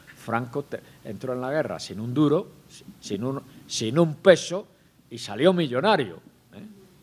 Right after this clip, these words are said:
Salió millonario. Y a mí me corresponde el, el honor o el deshonor de haberlo documentado, gracias a esa documentación de Palacio. Pero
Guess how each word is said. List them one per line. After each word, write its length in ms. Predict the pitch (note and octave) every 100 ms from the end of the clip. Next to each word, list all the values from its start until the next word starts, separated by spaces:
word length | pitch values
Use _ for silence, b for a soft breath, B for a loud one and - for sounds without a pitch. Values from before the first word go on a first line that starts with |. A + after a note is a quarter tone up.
| - -
Salió 400 | - A2+ A2 D3+
millonario. 760 | G3 G3 G3+ C#3+ C#3+ D#3+ C3 D#2 - _ b b _ -
Y 120 | G2+
a 120 | G2
mí 200 | A2 C#3+
me 180 | D3 A2+
corresponde 800 | - A2 G2+ - C#3 B2 A#2+ G2+
el, 180 | G2+ G#2 - - - - - - A2
el 180 | G2+
honor 360 | G2+ A2 G3 - - _ -
o 200 | A#2+ G#2+
el 180 | G#2 G#2
deshonor 640 | F3 E3+ C#3 D3 E3+ F#3 - b b b -
de 100 | G#2+
haberlo 300 | A2+ C3+ C3
documentado, 560 | A#2 G2 F2+ - - - -
gracias 500 | A2 B2 C#3 D3 - -
a 120 | G2+
esa 220 | A2+ - A#2+
documentación 640 | A2+ - F#2+ F#2 F2+ B2
de 100 | A2
Palacio. 440 | F#2 E2 - - - - B B B B B B -
Pero 640 | B2+ A#2 A#2 G2+ F#2+ E2+